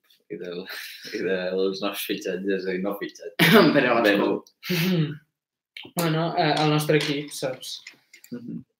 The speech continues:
Speaker 3: Eh, els, el millor porter s'ha anat a l'Escó. El vostre cosí, Pere.
Speaker 1: Sí.
Speaker 3: S'ha
Speaker 2: Esport-,
Speaker 3: anat a l'Escó.
Speaker 2: és porter, eh?
Speaker 3: No, no.
Speaker 1: No,
Speaker 2: Ah,
Speaker 1: vale.
Speaker 2: vale.
Speaker 3: Estic dient, el porter s'ha anat a l'Escó.
Speaker 2: I a més,
Speaker 3: Pere
Speaker 2: el
Speaker 3: s'ha anat a
Speaker 2: nostre
Speaker 3: l'Escó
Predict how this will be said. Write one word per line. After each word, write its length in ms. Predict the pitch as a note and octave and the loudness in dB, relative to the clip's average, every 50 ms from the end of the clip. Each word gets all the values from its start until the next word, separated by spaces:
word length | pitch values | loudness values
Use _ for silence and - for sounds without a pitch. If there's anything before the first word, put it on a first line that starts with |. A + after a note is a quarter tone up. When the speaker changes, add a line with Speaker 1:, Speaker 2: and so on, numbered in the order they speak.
| _ - A3+ | _ 0 2
Speaker 3:
Eh, 380 | G3 F3 E3 E3 F3 F3 - - | 4 4 4 4 2 2 2 2
els, 640 | G3+ F3 E3+ D#3 D3+ D#3 D#3 - - - - - - - | 4 4 4 4 2 -2 -2 -4 -4 -6 -6 -6 0 4
el 160 | F#3 E3+ D#3+ | 4 6 6
millor 240 | D#3 D#3+ D#3+ E3+ E3 | 6 6 6 4 4
porter 380 | E3 E3 D#3+ D#3+ D3+ F3+ F#3 G3 B3+ D4+ - - - - - - - - - _ | 4 4 4 4 6 6 6 6 4 2 -2 -4 -2 -2 -2 -2 -4 -6 -12 _
s'ha 180 | - - D#3 D3 | -12 -8 -6 -4
anat 140 | C3+ C3 | -4 -2
a 60 | C3 B2+ | -2 -2
l'Escó. 280 | B2+ - - - C#3 B2+ B2+ - - _ _ - - - - - - - _ _ _ _ _ _ _ _ _ _ _ - - - - | -4 -6 -4 -4 -4 -4 -4 -6 -12 _ _ -20 -20 -20 -20 -20 -20 -20 _ _ _ _ _ _ _ _ _ _ _ -14 -14 -8 -2
El 120 | D#3+ D3+ | -2 0
vostre 280 | C#3 C#3+ C3 - - - | 0 0 -2 -4 -8 -10
cosí, 280 | - C3+ B2 - C3+ - - _ _ | -10 -12 -14 -16 -18 -20 -20 _ _
Pere. 240 | C3 A#2 - B2+ C3 | -10 -10 -8 -2 -2
Speaker 1:
Sí. 420 | - - - - - - - - - - - - _ _ _ | -2 -2 -2 -6 -12 -10 -8 -8 -8 -8 -12 -16 _ _ _
Speaker 3:
S'ha 140 | - - C#3+ | -10 -4 2
Speaker 2:
Esport-, 160 | C3+ - C3 | 4 4 6
Speaker 3:
anat 120 | B2+ B2 B2+ | 6 4 2
a 20 | |
l'Escó. 240 | B2 B2 - - A#2 B2+ - - | -2 -4 -6 -6 -6 -6 -8 -10
Speaker 2:
és 80 | - - | -8 -4
porter, 280 | - C#3+ C#3 - - | -4 -4 -4 -4 -8
eh? 160 | - D3 - - | -8 -8 -8 -4
Speaker 3:
No, 160 | E3+ E3 D#3 | -2 0 0
no. 160 | D3 C#3 B2+ | 0 0 -2
Speaker 1:
No, 100 | - - - - | -6 -10 -12 -8
Speaker 2:
Ah, 100 | - D#3+ D#3 | -4 -2 -2
Speaker 1:
vale. 120 | E3+ E3+ - | -2 -2 0
Speaker 2:
vale. 180 | - D3 D3 | 2 2 2
Speaker 3:
Estic 260 | C#3 - - D#3+ D#3 | 2 2 2 2 4
dient, 220 | D#3 D#3 D3 C#3+ C#3+ C#3+ - | 4 4 4 2 0 -2 -4
el 140 | D3+ D3+ D3+ | -4 -2 0
porter 260 | D#3 D3+ D3 E3+ F#3+ | -2 0 0 0 -2
s'ha 180 | F#3+ - G#3 G3 | -2 -4 -4 -2
anat 60 | - | 0
a 80 | F3 D3 | 0 0
l'Escó. 400 | C#3 - - - A2+ A#2 D3 D#3 - _ _ _ - - _ _ | -2 -4 -6 -8 -8 -8 -10 -12 -16 _ _ _ -20 -20 _ _
Speaker 2:
I 80 | C3+ | 0
a 60 | C3 | 4
més, 80 | B2+ E3 | 8 10
Speaker 3:
Pere 100 | F3+ - | 10 10
Speaker 2:
el 40 | - | 8
Speaker 3:
s'ha 80 | B2 F#3 F3+ | 6 6 8
anat 100 | F3 E3+ | 8 8
a 40 | F3 | 8
Speaker 2:
nostre 240 | D#3+ D#3 D#3 - - | 8 8 6 6 4
Speaker 3:
l'Escó 240 | E3 D#3+ F3 F#3 - | 6 6 6 4 4